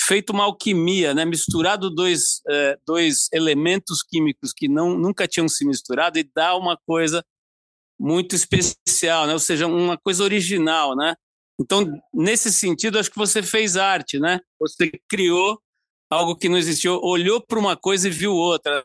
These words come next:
né? Essa é uma definição que o Vic Muniz, eu entrevistei ele faz mais ou menos uns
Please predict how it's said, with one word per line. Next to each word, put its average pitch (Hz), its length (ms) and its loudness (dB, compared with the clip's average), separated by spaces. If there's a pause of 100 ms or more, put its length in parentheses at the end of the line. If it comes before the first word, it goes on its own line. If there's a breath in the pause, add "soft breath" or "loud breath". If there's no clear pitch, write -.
né? 165 160 2
Essa 160 160 -2
é 175 40 -2
uma 165 360 0
definição 165 560 -2
que - 140 -4
o 147 200 0
Vic 196 340 -4
Muniz, 165 480 0 (580)
eu 135 60 -2
entrevistei 156 480 0
ele 175 80 0
faz 170 240 0
mais 160 180 0
ou 160 80 2
menos 165 220 0
uns - 520 -2